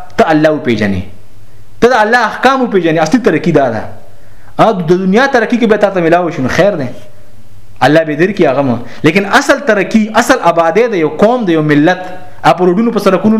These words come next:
نه ده، هغه په ډیمونو میمونو باندې نه ده. اصل آبادۍ د یو قوم او د یو ملت هغه صرف د الله په کتاب دی،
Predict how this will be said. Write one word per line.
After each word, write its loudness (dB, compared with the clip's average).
نه 4
ده، 2
هغه 4
په 2
ډیمونو 2
میمونو 2
باندې 2
نه 2
ده. 2
اصل 2
آبادۍ 2
د 0
یو 2
قوم 2
او 0
د 4
یو 2
ملت 2
هغه 2
صرف 2
د 0
الله 2
په -4
کتاب 0
دی، -6